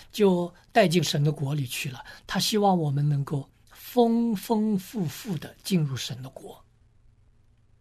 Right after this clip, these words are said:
当然在彼得的书信里边也特别强调反面的一些警戒的话，他说，“将来在你们中间也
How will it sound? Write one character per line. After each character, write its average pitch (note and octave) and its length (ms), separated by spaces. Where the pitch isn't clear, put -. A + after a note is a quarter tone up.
当 E3+ 120
然 E3 80
在 E3 100
彼 D3+ 140
得 D#3+ 140
的 D#3+ 100
书 D#3 160
信 D#3 180
里 C#3 100
边 C3+ 240
也 D#3 140
特 A#3 200
别 F3+ 200
强 C#3 400
调 - 260
反 - 300
面 F3 220
的 - 60
一 - 40
些 G3 180
警 B2+ 280
戒 G3 180
的 C3 80
话， - 320
他 F#3+ 120
说 F#3+ 140
，“将 F#3 200
来 D#3 120
在 D#3 140
你 D3 80
们 B2+ 140
中 C#3+ 180
间 C#3+ 220
也 C#3 100